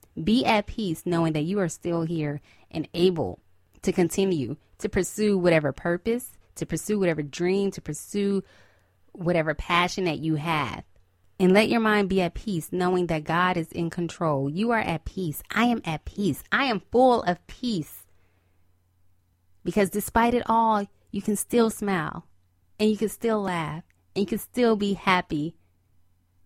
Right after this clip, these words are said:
despite it all. Have that peace. And you're also full of compassion. Have compassion for yourself and all that you're experiencing right now.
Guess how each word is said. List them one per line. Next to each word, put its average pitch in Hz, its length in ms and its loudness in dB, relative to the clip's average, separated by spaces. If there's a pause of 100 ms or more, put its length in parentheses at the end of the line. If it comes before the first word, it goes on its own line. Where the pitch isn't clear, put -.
(480)
despite 180 460 -2
it 175 160 0
all. 151 380 0 (260)
Have 196 280 0
that 175 180 0
peace. 147 420 -10
And 226 140 0
you're 208 160 0
also 220 440 0
full 247 460 4
of 185 220 0
compassion. 175 1040 -2 (720)
Have 208 300 2
compassion 190 480 2
for 160 120 -6
yourself 151 800 -2 (140)
and 175 160 2
all 170 300 6
that 208 160 2
you're 202 160 4
experiencing 214 920 -2
right 254 180 0
now. 262 380 0